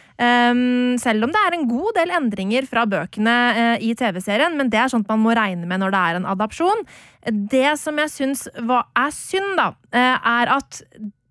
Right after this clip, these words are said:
det jeg var redd for, eh, har skjedd. Og det er at dette er en veldig stor historie, eh, som da må liksom kondenseres ned til eh, åtte da, episoder som det er i, eh, første sesong, og det er det rett og slett ikke tid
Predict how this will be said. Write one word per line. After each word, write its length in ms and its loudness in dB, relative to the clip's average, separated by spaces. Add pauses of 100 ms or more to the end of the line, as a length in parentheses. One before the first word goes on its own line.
(120)
det 160 0
jeg 160 2
var 160 2
redd 180 -2
for, 300 0 (320)
eh, 280 2
har 280 2
skjedd. 520 -8
Og 140 0
det 140 2
er 260 2
at 120 -2
dette 180 -4
er 80 -2
en 160 -4
veldig 360 -2
stor 220 -4
historie, 460 -2 (460)
eh, 460 2
som 420 0
da 180 2
må 180 2
liksom 260 0
kondenseres 1000 0
ned 440 2
til 340 0 (360)
eh, 320 0
åtte 360 -6
da, 200 2
episoder 420 -2
som 160 -2
det 80 2
er 240 2
i, 320 0
eh, 320 2
første 300 -6
sesong, 480 -2 (320)
og 100 2
det 160 2
er 220 -4
det 160 0
rett 160 -12
og 100 -8
slett 260 -8
ikke 240 -10
tid 320 -10